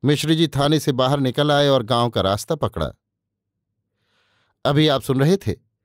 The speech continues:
सूर्यकांत त्रिपाठी निराला के लिखे उपन्यास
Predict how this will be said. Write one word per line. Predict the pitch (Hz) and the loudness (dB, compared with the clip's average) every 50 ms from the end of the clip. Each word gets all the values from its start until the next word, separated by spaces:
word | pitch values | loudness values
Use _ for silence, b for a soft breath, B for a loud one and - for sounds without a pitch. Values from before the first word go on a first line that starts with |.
| _ _ _ | _ _ _
सूर्यकांत | - - 143 143 143 143 143 143 131 139 131 135 | -4 -2 0 0 2 0 0 0 0 0 -2 -4
त्रिपाठी | 127 - 123 117 127 135 135 - 135 131 | -6 -6 -6 -2 -2 -2 -2 0 -2 -2
निराला | 123 123 120 131 127 127 127 117 | -2 0 0 0 0 2 0 -2
के | - 127 | -2 -2
लिखे | 113 117 110 - 107 | -4 -4 -2 -2 -4
उपन्यास | 101 - - 143 165 160 135 87 - 50 50 - - - - | -4 -2 -2 -2 0 0 -2 -2 -4 -8 -16 -20 -20 -20 -20